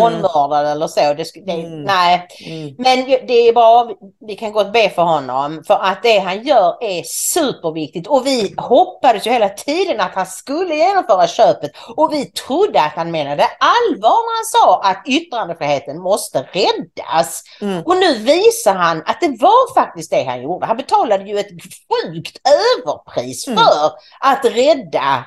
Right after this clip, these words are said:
Speaker 1: vår yttrandefrihet. Så
Speaker 2: Absolut.
Speaker 1: Gud välsigne Elon Musk.
Speaker 2: Ja, må han, eh, få vägledning, eh, även, eh, framöver. Eh,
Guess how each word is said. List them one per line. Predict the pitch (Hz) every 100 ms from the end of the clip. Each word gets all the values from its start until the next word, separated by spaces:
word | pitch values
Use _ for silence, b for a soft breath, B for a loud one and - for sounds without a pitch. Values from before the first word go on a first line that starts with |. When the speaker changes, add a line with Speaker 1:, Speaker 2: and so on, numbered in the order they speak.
| _
Speaker 1:
vår | 147 143 165
yttrandefrihet. | 440 466 - 151 135 131 - 113 123 151 160
Så | 220 214
Speaker 2:
Absolut. | 214 208 202 214 220 - - _ _
Speaker 1:
Gud | 196 277 392 262 175
välsigne | 214 202 - 381 359 240 190 180
Elon | 185 196 185 160 170
Musk. | 185 311 339 - - - - - B B B B _ _ _ _
Speaker 2:
Ja, | 208 262 359 -
må | 254 277 262
han, | 262 240 226 220
eh, | 214 175 185 180
få | 294 233
vägledning, | 226 233 247 233 208 175 160 165 170 175
eh, | 165 151 165 165 151 180
även, | 185 160 143
eh, | 110
framöver. | 175 - 180 170 170 - 175 156 131 131 139 143 123 143
Eh, | 151